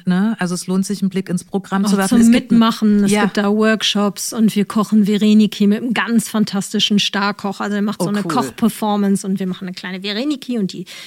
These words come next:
Speaker 2: kochen dann und essen wir das zusammen. Und es
Speaker 1: Super.
Speaker 2: gibt Skate-Workshops und Tanzworkshops und es wird gebastelt und Bilderbuchkino. Also da gibt's wirklich ganz viel zu erleben und zum Mitmachen für Kinder und Familien.
Speaker 1: Dieses Festival ist letztendlich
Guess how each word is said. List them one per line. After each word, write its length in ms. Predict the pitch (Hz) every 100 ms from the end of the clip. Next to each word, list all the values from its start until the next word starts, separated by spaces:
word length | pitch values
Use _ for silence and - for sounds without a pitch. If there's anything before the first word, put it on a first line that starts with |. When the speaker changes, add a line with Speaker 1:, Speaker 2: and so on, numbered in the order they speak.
| -
Speaker 2:
kochen 240 | - 285
dann 160 | 247 208
und 120 | 185
essen 280 | 170 - 262
wir 120 | 233
das 200 | 208 196
zusammen. 480 | - 202 190 190 190 - - -
Und 60 |
es 60 | 196
Speaker 1:
Super. 140 | 135
Speaker 2:
gibt 100 | 127
Skate-Workshops 920 | 131 - 226 214 190 190 185 - 185 -
und 120 | 190
Tanzworkshops 840 | - 208 208 - 185 - 185 180
und 80 | 202
es 160 | 185 -
wird 160 | 190
gebastelt 720 | - 180 196 202 - 190 180
und 120 | 196 185
Bilderbuchkino. 840 | 208 190 170 185 180 - 196 180
Also 160 | 185 185
da 100 | 190
gibt's 320 | 190 185 -
wirklich 400 | 214 208 190 - - - -
ganz 240 | 190 170
viel 220 | - 190 185
zu 140 | -
erleben 460 | 185 208 240 208 202
und 160 | 196
zum 160 | - 190
Mitmachen 540 | 185 185 202 - 196
für 360 | 214 180 160 208 -
Kinder 340 | - 185 165 151
und 120 | 220
Familien. 580 | - 175 170 160 160 190
Speaker 1:
Dieses 280 | 202 190
Festival 420 | - 196 - 208 196
ist 160 | 190
letztendlich 640 | 190 190 - 180 196 208